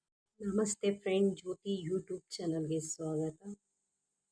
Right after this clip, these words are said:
ನಾನಿವತ್ತು ಲೆಮನ್ ಚಿತ್ರಾನ್ನ ಮಾಡ್ತಾಯಿದ್ದೀನಿ. ಅದಕ್ಕೆ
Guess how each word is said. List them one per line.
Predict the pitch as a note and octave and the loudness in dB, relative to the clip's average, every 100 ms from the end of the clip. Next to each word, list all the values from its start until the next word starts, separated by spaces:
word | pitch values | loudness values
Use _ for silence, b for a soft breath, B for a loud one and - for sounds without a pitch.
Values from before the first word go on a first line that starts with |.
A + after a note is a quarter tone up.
| _ _ _ _ _ _ _ _ _ _ _ | _ _ _ _ _ _ _ _ _ _ _
ನಾನಿವತ್ತು | G3+ F#3+ F#3 F#3 F#3 - - F#3 D#3+ E3+ | -2 0 2 0 -2 -4 -6 -2 0 0
ಲೆಮನ್ | E3+ D#3+ E3+ F#3+ | 0 0 0 -2
ಚಿತ್ರಾನ್ನ | - D#3 E3 D#3+ | -4 -4 -2 0
ಮಾಡ್ತಾಯಿದ್ದೀನಿ. | D#3 D#3 D3+ D#3+ D3+ D#3+ A3+ - _ _ _ _ _ _ _ _ _ _ _ _ _ _ _ | 2 0 -2 -4 -2 0 -2 -4 _ _ _ _ _ _ _ _ _ _ _ _ _ _ _
ಅದಕ್ಕೆ | F3+ F3+ - | -8 -8 -6